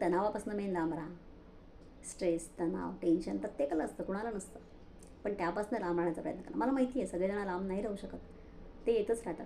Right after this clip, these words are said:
पण जितकं होईल तितकं कमी करण्याचा प्रयत्न करा. त्यासाठी मेडिटेशन करा आणि स्वतःची काळजी घ्या, शरीराला जपा. शरीर हा तुमचा सगळ्यात शेवटपर्यंत तुमच्यासोबत असणारा तुमचा जोडीदार आहे, जीवनसाथी आहे,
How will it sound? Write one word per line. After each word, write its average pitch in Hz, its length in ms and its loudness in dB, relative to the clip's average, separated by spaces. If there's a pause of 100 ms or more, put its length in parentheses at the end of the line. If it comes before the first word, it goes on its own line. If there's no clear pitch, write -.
(160)
पण 240 100 6
जितकं 208 380 2
होईल 247 160 8
तितकं 226 240 0
कमी 185 220 0
करण्याचा 175 240 4
प्रयत्न 156 280 -4
करा. - 160 -10 (2000)
त्यासाठी 190 280 -2
मेडिटेशन 175 540 0
करा - 160 -8 (1000)
आणि 180 140 -2
स्वतःची 180 420 -6
काळजी 160 340 0
घ्या, 175 160 -6 (300)
शरीराला 202 440 4
जपा. 170 260 -2 (500)
शरीर 214 280 4
हा 214 80 0
तुमचा 190 320 0
सगळ्यात 196 420 0 (720)
शेवटपर्यंत 196 680 2
तुमच्यासोबत 185 460 2
असणारा 170 260 2
तुमचा 170 240 2
जोडीदार 170 420 4
आहे, 165 160 0
जीवनसाथी 175 640 2
आहे, 156 160 -2